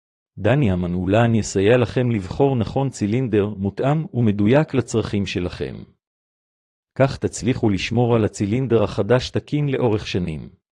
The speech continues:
כל שנותר לכם זה לשמור על הצילינדר החדש בעזרת מספר דגשים חשובים שיחסכו לכם את ביקורו של דני המנעולן בשנית.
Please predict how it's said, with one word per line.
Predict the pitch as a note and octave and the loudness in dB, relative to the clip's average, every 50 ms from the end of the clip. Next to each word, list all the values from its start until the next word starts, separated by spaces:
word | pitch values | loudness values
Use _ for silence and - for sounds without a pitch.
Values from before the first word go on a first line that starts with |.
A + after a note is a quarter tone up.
| _ _ _ _ _ _ _ _ _ _ _ _ _ _ _ _ | _ _ _ _ _ _ _ _ _ _ _ _ _ _ _ _
כל | - - D#3+ D3+ | 0 2 2 2
שנותר | C#3+ - A2 G2 F#2+ F#2 - B2 B2 - | 2 0 -2 -2 -2 0 2 2 4 4
לכם | G2+ F#2 - - A#2+ A#2+ A#2 G#2 | 2 0 0 0 0 0 0 -2
זה | G2+ F#2 G#2 | -2 0 0
לשמור | G2 F#2+ - - - A#2 B2 A#2 A#2 | 0 0 -2 -2 0 0 2 4 4
על | G#2+ | 4
הצילינדר | G#2 - - - G#2 G#2 B2 C3 B2+ A#2 G#2 G2+ | 2 0 -2 -2 -2 -2 -2 0 2 2 2 2
החדש | F#2+ - G#2+ F#2+ F#2+ A#2 B2+ B2 - | 2 0 -2 0 2 2 2 2 2
בעזרת | G2 G2 G2 F#2 F2+ A2 C3+ C3+ - | 2 2 2 2 2 0 0 0 0
מספר | B2 G#2 - - - D3 D3 D3+ D3 | -4 -6 -6 -2 2 2 4 4 2
דגשים | B2+ A2 G2 G2 - - C#3 C#3 C3+ | 0 -2 -4 -4 -4 -4 -4 -4 -4
חשובים | - A#2 - - A2 G2 F#2 B2+ C3+ C3 C3+ | -4 -4 -4 -4 -4 -4 -2 -2 -2 -2 -4
שיחסכו | - - G2+ F#2 - - - - - D3 C3+ | -4 -2 -2 -2 -4 -6 -10 -4 -2 0 2
לכם | B2 G#2+ - - C#3 C3+ | 0 0 0 -2 -2 -2
את | B2 A#2 - | -2 -4 -2
ביקורו | G2+ G#2 - - G#2 G2+ A#2+ C#3 - | -4 -4 -2 -2 0 2 2 2 2
של | - A#2 G#2 | 0 -2 -2
דני | G2 F2+ A2 A2+ B2 C3 B2+ A2+ | 0 2 2 2 2 2 0 0
המנעולן | G#2+ G#2 G2+ G#2 G2+ G2+ G2 A2+ B2+ B2+ A2+ | 0 0 0 0 0 2 2 2 2 0 0
בשנית. | G2+ G2 - - G2 F2 E2 C#2+ - - _ _ - _ | -2 -2 -2 -4 -6 -6 -6 -8 -12 -16 _ _ -20 _